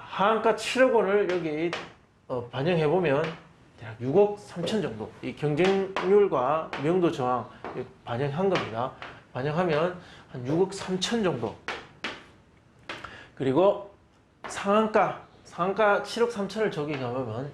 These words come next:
육억 한 오천칠백 정도. 자, 따라서 <clears throat> 자, 반드시 이 금액 안에 들어온다라고 말할 수는 없지만 이 금액 안에 들어올 가능성이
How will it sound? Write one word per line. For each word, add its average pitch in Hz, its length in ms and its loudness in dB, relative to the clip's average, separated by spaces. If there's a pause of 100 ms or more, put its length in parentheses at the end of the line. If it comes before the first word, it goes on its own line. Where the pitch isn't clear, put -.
(100)
육억 151 420 -2
한 - 220 -14
오천칠백 185 600 -4
정도. 98 280 -14 (800)
자, - 180 -14
따라서 147 540 2 (420)
<clears throat> - 1120 -8
자, 113 140 -8
반드시 208 580 4
이 208 100 2
금액 226 340 4
안에 185 260 2
들어온다라고 170 800 4
말할 170 260 2
수는 185 220 0
없지만 180 480 2 (580)
이 190 200 0
금액 254 360 6
안에 208 300 2
들어올 196 360 2
가능성이 196 920 0